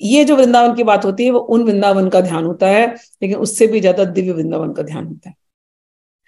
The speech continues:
तो वृंदावन के कुंज, निकुंज, निभृत निकुंज,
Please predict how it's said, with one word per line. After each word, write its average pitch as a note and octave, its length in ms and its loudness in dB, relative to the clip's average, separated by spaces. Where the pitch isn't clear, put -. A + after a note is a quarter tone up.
तो A#3+ 80 4
वृंदावन C#4 640 4
के D4 160 -4
कुंज, D4+ 400 4
निकुंज, C#4 480 2
निभृत B3 380 2
निकुंज, G3+ 500 -4